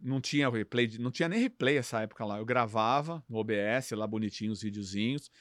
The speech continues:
os calls que eu dava. E ali eu ia vendo, parava o vídeo. "Por que comprei ali?" "Ah, eu comprei, ah, tô vendo. Olha aqui." E o mais interessante, cada vez que eu olhava aquela, aquele vídeo,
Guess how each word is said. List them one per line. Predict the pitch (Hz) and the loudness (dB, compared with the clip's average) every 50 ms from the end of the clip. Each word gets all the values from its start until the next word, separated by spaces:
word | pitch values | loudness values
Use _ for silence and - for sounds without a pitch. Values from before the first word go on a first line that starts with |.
| _ _ | _ _
os | - 113 - | -10 -10 -10
calls | - - 127 120 120 117 | -4 0 2 2 2 0
que | - - | 0 -2
eu | 120 107 | -4 -2
dava. | 95 104 101 104 110 117 127 135 160 170 - _ _ _ _ _ _ - - _ | -2 -2 -2 -2 -2 -4 -4 -4 -8 -12 -16 _ _ _ _ _ _ -20 -10 _
E | 127 127 | 2 4
ali | 131 131 135 151 | 4 6 8 8
eu | 165 170 | 8 8
ia | 170 175 170 156 | 8 8 8 6
vendo, | 135 139 127 117 104 98 | 6 4 2 2 0 2
parava | - 135 127 131 143 143 147 | 4 6 6 6 6 4 2
o | 135 | 0
vídeo. | 117 117 101 87 - - - _ _ _ _ _ _ _ _ | -2 -2 -2 -4 -6 -12 -20 _ _ _ _ _ _ _ _
"Por | - 135 | -8 -2
que | - 233 220 | 0 0 2
comprei | - 214 185 156 - 151 143 | 4 4 4 4 6 6 6
ali?" | 131 117 104 87 - _ _ _ _ _ _ _ | 4 4 2 -2 -4 _ _ _ _ _ _ _
"Ah, | - 110 | -14 -14
eu | 110 | -12
comprei, | - - 113 101 - 120 120 | -10 -10 -10 -4 -2 0 0
ah, | 123 123 120 113 - - | 0 0 -2 -4 -6 -6
tô | - 120 104 | -6 -6 -6
vendo. | 98 107 107 101 98 95 90 92 - _ _ _ _ _ | -4 -4 -4 -4 -4 -6 -8 -10 -14 _ _ _ _ _
Olha | - 135 127 117 101 | -8 -6 -4 -4 -6
aqui." | - _ - - 98 85 87 _ _ _ _ _ _ _ _ _ _ _ _ _ - - - - _ _ _ | -8 _ -14 -16 -16 -16 -18 _ _ _ _ _ _ _ _ _ _ _ _ _ -20 -20 -20 -20 _ _ _
E | 175 170 | 4 6
o | 160 | 6
mais | 156 185 214 233 196 | 8 8 6 6 6
interessante, | 208 190 175 180 160 156 135 - - 160 156 - - | 4 4 4 6 6 6 6 6 2 0 0 0 0
cada | - - 180 180 185 | 0 2 2 4 4
vez | 165 160 214 240 - | 4 2 2 0 0
que | - 220 | 0 4
eu | 190 | 6
olhava | 170 156 139 147 151 151 143 135 131 | 8 8 10 10 10 10 8 6 4
aquela, | - - 127 127 113 98 | 2 2 0 0 0 -2
aquele | - - - - 135 123 117 | -4 -8 -4 0 2 2 2
vídeo, | 107 104 120 170 208 196 143 117 104 - | 2 4 2 2 2 2 0 -2 -4 -6